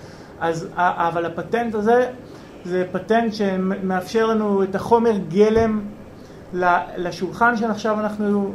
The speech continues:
יושבים, אה, סביבו, והוא בעצם, אה, הדבר המדהים שיצר את ה-, את עולם בעלי החיים.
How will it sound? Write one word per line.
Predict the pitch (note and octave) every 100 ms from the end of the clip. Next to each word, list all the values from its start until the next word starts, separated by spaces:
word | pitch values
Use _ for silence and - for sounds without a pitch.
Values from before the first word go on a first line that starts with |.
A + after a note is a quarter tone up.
| G3
יושבים, | F#3+ F#3+ G3 G#3 G3+
אה, | G3 F#3+
סביבו, | F#3 F#3+ G3+ A3 A#3+ - F3
והוא | F3 F3+ F3+ F#3
בעצם, | F3+ F#3+ F#3+ G3 F#3+ F#3 - - - - - - -
אה, | D3+ D#3 D#3 D3+ D#3+
הדבר | D#3+ D3+ D#3 F3+ F#3
המדהים | F3 E3 D#3 D#3+ G3+ G3+
שיצר | G3+ E3+ D3+ D3+ - - - F3 E3+ E3+ G3 F#3 F#3
את | F#3
ה-, | D3+ C#3+ D3 -
את | D#3 F3+
עולם | E3+ F3 F3
בעלי | D#3+ D#3+
החיים. | D#3+ - C#3